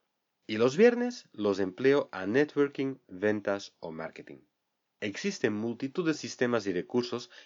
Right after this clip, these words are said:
que te ayudan a planificar tu día. Cada persona tiene sus preferencias.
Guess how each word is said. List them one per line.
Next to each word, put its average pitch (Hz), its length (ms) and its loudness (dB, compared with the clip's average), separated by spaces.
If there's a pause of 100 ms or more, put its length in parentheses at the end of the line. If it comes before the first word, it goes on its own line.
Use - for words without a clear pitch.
(120)
que 98 120 0
te 92 100 -4
ayudan 95 420 0
a 82 140 -10
planificar 78 600 -12
tu 101 140 -8
día. 98 360 -2 (280)
Cada 78 280 -4
persona 85 560 -10
tiene 104 180 -2
sus 90 240 -8
preferencias. - 880 -12